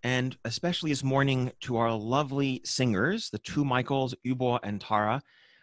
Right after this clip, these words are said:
That was an absolutely wonderful rendition of John Lennon's Imagine, and I have no doubt that if he were with us still, he would be utterly thrilled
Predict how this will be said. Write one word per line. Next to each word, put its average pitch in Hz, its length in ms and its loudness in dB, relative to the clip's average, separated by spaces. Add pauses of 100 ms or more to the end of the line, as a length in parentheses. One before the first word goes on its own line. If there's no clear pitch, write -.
(140)
That 113 120 -2
was 117 140 -2
an 113 140 -2
absolutely 127 540 -2
wonderful 120 640 0
rendition 113 680 -2 (100)
of 104 400 -2
John 113 320 -2
Lennon's 113 300 -2
Imagine, 117 600 -2 (520)
and 113 100 -4
I 117 100 -4
have 110 280 -6
no 127 200 0
doubt 110 440 -2 (320)
that 113 320 -2 (320)
if 117 180 -4
he - 220 -6
were 127 180 2
with 131 220 2
us 113 100 0
still, 104 540 -2
he - 180 -6
would 104 220 -2
be 110 240 -2 (100)
utterly 135 380 0
thrilled 101 800 -4